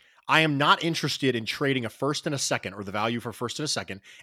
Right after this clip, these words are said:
and giving Yannick Ngakoue twenty million plus. It's too much for me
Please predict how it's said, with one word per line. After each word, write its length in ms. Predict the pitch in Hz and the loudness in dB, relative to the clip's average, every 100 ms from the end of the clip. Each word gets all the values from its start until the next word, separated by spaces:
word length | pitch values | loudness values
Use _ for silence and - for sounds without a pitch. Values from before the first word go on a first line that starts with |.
| - | 2
and 240 | 147 151 | 4 4
giving 240 | 147 143 | 4 4
Yannick 300 | 131 123 127 | 2 2 2
Ngakoue 440 | 120 113 107 110 104 | -2 0 0 0 -6
twenty 280 | - 110 101 | -4 -6 -4
million 260 | 98 92 | -6 -8
plus. 400 | 92 92 - - - _ _ _ _ _ _ - | -12 -12 -8 -8 -10 _ _ _ _ _ _ -8
It's 160 | 151 - | -4 2
too 120 | 185 | 4
much 200 | 180 - | 4 0
for 120 | 113 | -8
me 180 | 87 | -10